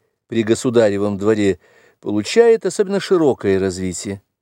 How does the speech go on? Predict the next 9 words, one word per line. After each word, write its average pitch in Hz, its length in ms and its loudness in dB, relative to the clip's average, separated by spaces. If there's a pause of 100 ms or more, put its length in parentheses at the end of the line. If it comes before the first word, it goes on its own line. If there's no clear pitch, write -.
(560)
Летописи 156 540 -2
велись 120 340 2
преимущественно 120 720 0
духовными 110 640 0
лицами, 190 580 0 (320)
епископами, 160 880 -2 (260)
простыми 170 440 -2
монахами, 120 800 0
священниками. 143 1000 -2